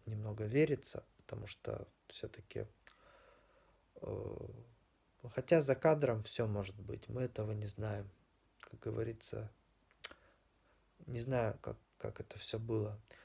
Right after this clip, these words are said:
Но самая такая правда-, правдивая версия, которой я придерживаюсь, версия номер три, это то, что вот этой Дробковой очень хорошо заплатили.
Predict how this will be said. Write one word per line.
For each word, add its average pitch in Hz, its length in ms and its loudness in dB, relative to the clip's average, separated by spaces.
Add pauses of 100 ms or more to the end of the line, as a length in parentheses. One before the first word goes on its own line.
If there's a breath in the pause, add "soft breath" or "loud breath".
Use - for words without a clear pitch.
(220 loud breath)
Но 131 80 0
самая 151 480 6
такая 117 720 4 (500)
правда-, 123 380 4 (320)
правдивая 127 520 6
версия, 151 420 4
которой 110 400 0
я 110 100 4
придерживаюсь, 104 800 -2 (760 soft breath)
версия 117 440 2
номер 113 340 0
три, 160 260 4
это - 260 2
то, - 180 2
что 147 240 0 (540)
вот - 160 -8
этой 131 240 4
Дробковой 139 680 6 (120)
очень - 400 -4
хорошо 110 440 0
заплатили. 113 720 -6